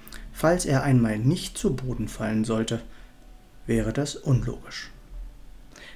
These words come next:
Also mal angenommen, jemand würde dir erzählen, es bestünde jetzt akut die Gefahr,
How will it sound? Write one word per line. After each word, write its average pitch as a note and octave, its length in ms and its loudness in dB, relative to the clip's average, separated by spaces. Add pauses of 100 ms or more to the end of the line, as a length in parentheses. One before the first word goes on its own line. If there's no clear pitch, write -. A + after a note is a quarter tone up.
(120)
Also D#3 560 4
mal D#3 380 6
angenommen, D3+ 640 4
jemand D#3 460 2
würde C#3+ 260 4
dir C#3 180 2
erzählen, C3+ 580 4
es C3 120 -4
bestünde C3+ 520 2
jetzt C3 300 2
akut - 440 -6
die A#2+ 80 4
Gefahr, C#3 420 0